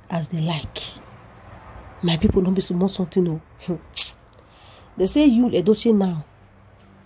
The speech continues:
the man, he be like person wey dey col-, wey dey colloquiance.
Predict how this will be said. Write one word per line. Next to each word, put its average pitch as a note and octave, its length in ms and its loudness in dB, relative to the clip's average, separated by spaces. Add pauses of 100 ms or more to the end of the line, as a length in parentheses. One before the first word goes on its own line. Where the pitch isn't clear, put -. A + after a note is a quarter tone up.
(580)
the G3 100 6
man, G#3 240 4
he F#3 80 4
be E3+ 200 0
like F3 340 0
person G3+ 420 -4 (480)
wey G3+ 200 2
dey E3+ 100 0
col-, E3+ 320 -4
wey A#3 160 2
dey F3 100 4
colloquiance. - 1300 -8